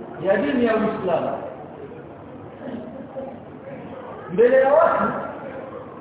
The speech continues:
anadhihirika kwamba yuwamuogopa Allah Subhanahu wa Ta'ala na yuwapata Uislamu, lakini akiwa peke yake hamuogopi Allah Subhanahu wa Ta'ala,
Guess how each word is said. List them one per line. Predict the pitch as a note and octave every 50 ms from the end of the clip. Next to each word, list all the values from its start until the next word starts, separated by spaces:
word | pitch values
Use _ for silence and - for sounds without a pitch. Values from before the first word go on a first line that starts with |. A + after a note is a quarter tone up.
| - - - - - - - - - - - G#5+ A5 - - - - - - - - - - - - - -
anadhihirika | F3+ G#3+ A#3 A#3+ - A#3+ A#3+ A#3 A#3+ B3 - D4+ - - B3 A3+
kwamba | A#3 A#3+ A#3 A3+ A#3
yuwamuogopa | A#3+ A#3+ A#3+ A#3 A#3+ A#3 A#3 A#3+ C4+ C4 B3+ A#3+ B3
Allah | A#3+ A#3+ - - A3 -
Subhanahu | - - - A3+ A3+ A3 G#3 G3+ G3+ F#3+
wa | F3+
Ta'ala | G3 G3+ - - - - - - - - - - - - - - - - - - - - - -
na | - G#3
yuwapata | A3+ B3 B3 A3 G#3 C#4 C#4+ C#4 C4 A#3+ A3+
Uislamu, | A3 G#3 A3 - - - F3+ D#3+ C#3+ - - - - - - - - - - - - - - - - - - - - - - - - - - - - - - - - - - - - - - - - -
lakini | E4+ E5 - D#4 D#4+
akiwa | - - C#4 C#4 C#4 C4
peke | C#4+ C#4 B3+ C4+ C4+ C#4+
yake | D#4+ - - - - G3 - - - - - - - - - - - - - - - - - - - - - - - - - - - - - - - - - - - - - - - - - - - - - - - - - - - - - - - - - - - - - - - - - - -
hamuogopi | - A#3 C4+ C#4+ C#4+ C#4+ C#4+ D4 C#4+ - - B3+ B3
Allah | A#3+ B3 B3 - - -
Subhanahu | - - - G#3+ G3+ F#3 F#3
wa | - -
Ta'ala, | - - - -